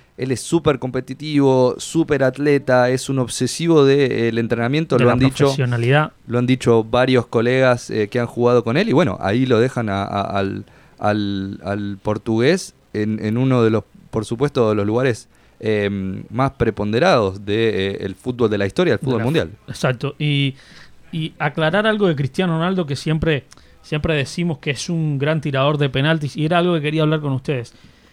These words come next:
Speaker 2: Ciento veinte goles de estos setecientos son de penal. Mucha gente lo critica diciendo "penaldo", no sé qué. Pero ahora yo creo,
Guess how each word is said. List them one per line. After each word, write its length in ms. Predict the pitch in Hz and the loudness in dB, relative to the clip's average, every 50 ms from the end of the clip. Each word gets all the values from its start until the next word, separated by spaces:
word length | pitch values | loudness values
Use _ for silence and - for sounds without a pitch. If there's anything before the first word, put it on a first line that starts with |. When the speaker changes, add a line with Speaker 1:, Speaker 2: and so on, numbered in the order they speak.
| _ _ _ _ _ | _ _ _ _ _
Speaker 2:
Ciento 560 | - - - - 190 180 180 175 143 180 165 | -18 -12 -8 -2 2 2 2 2 2 2 0
veinte 300 | 175 202 214 196 196 185 | 2 0 0 0 -2 -2
goles 260 | 180 196 208 196 170 | 0 0 2 0 2
de 80 | 151 175 | 2 0
estos 200 | 185 - 196 - | -2 -2 -4 -4
setecientos 560 | - 160 127 143 - - 185 190 175 156 - | -4 -6 -6 -6 -6 -4 -6 -6 -4 -6 -6
son 180 | - 160 160 160 | -4 -2 0 0
de 80 | 151 | -2
penal. 380 | 135 135 127 117 117 107 107 113 _ _ _ _ _ | -2 -2 -4 -4 -4 -6 -10 -14 _ _ _ _ _
Mucha 260 | - 151 165 - 175 | -6 -6 -2 -2 0
gente 280 | 151 170 180 151 175 156 | 0 0 0 -2 -2 -2
lo 180 | 143 135 135 | 0 -2 -2
critica 400 | 131 131 120 - - 175 160 - | -4 -6 -8 -4 -4 -4 0 0
diciendo 360 | 165 139 - 156 147 147 143 139 | 0 0 0 -2 0 0 0 0
"penaldo", 600 | - 131 135 147 156 170 180 180 175 160 175 160 | 0 -4 -2 0 2 2 2 2 2 2 0 0
no 80 | 143 131 | 0 -2
sé 160 | - - 135 | -4 -6 -6
qué. 160 | 131 139 135 _ - - - _ _ _ _ _ _ | -6 -6 -6 _ -12 -20 -20 _ _ _ _ _ _
Pero 160 | - 160 175 208 | -4 -2 0 2
ahora 120 | 220 202 | 4 4
yo 100 | 190 165 | 4 4
creo, 260 | 127 139 127 120 117 | 2 0 0 0 -4